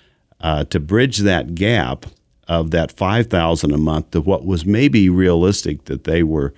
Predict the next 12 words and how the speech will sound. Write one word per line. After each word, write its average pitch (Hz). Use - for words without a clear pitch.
spending 139
on 73
a 73
monthly 73
basis 67
to -
cover 123
those 87
things 78
like 80
the 98
mortgage 71